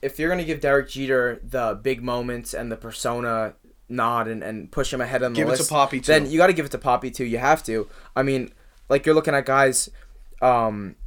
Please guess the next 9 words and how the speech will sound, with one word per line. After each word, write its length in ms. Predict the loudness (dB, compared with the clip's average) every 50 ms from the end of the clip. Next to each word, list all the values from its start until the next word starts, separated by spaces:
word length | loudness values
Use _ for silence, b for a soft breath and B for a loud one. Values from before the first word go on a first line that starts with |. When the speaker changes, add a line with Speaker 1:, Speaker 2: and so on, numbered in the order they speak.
| -8 -8 -8 -6 -2
Speaker 1:
Wade 260 | 0 0 0 0 0
Boggs 340 | 0 2 2 2 2 0 -4
at 100 | -6 -6
forty-five, 580 | -4 -4 -4 -4 -4 -4 -2 0 2 2 2 0
and 120 | -2 -4
we'll 80 | -6 -6
get 220 | -6 -6 -8 -8
to 80 | -10 -12
him, 380 | -10 -6 -6 -4 -4 -4 -6